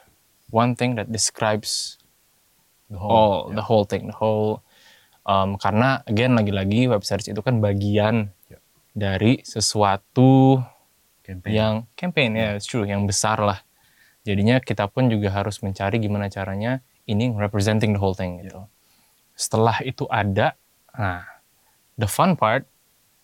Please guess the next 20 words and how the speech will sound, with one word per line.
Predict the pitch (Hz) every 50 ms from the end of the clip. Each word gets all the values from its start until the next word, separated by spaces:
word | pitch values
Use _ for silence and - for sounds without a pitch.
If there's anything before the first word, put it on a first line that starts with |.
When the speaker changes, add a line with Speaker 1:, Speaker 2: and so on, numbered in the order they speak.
| _
Speaker 1:
itu | _ - 151 165
menurunkan | 165 170 156 143 135 135 135 131 127 123 131
itu | 131 - 131
sih. | 110 120 113 117 -
Dari | - 104 104 104 107
satu | - - 110 104 - _ - 110 - _ _
tema | - 107 101 104 104 107 104
ini | - 110 104 104 107 117 139 156 156
kita | - - - 131 131
menurunkan | 127 117 113 110 107 107 107 104 - 139 143 143
ke | 123 - 139 143 - - _ _ _ _ _ _ _ _ _ _ _ _ _ _ _
suatu | - - - 113 107 - _ - 139 147 - _ _ _ _ _ _ _ _ _ _
premis. | _ - 120 123 135 117 101 - - - - _ _ _
Speaker 2:
Hmm. | - 90 87 - - _ _ _ _
Speaker 1:
Em, | 113 107 107 107 104 104 104
premis | - - 110 107 107 107 -
ini | - 117 113 123 147 123 123 127
adalah | 113 113 107 104 110 123 135 135 131 - -
as | - 117 - -
a | 113 107 104 101